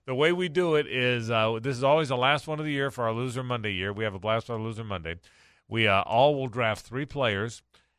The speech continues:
and it is total points scored. And you can take kickers, you can take left guards, you can take deep snappers. Everybody's eligible. If you, if you're,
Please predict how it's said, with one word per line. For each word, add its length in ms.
and 120
it 60
is 160
total 400
points 420
scored. 480
And 160
you 80
can 160
take 240
kickers, 520
you 120
can 140
take 220
left 300
guards, 520
you 100
can 160
take 260
deep 200
snappers. 640
Everybody's 580
eligible. 480
If 120
you, 120
if 180
you're, 100